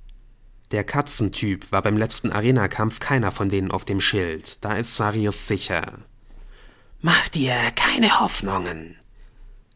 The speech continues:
Drizzle ist neben Sarius aufgetaucht und rempelt ihn grob von der Seite an. „Du wirst nie einer vom inneren Kreis, du Weichei.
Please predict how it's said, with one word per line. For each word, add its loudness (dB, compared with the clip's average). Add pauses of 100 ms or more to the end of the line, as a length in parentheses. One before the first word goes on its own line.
(140)
Drizzle 2
ist -2
neben 2
Sarius 0
aufgetaucht -2
und -2
rempelt 0
ihn 2
grob 0
von 0
der 0
Seite -2
an. -2 (640)
„Du 0
wirst 0
nie 6
einer 0
vom -2
inneren -2
Kreis, -4
du -4
Weichei. -2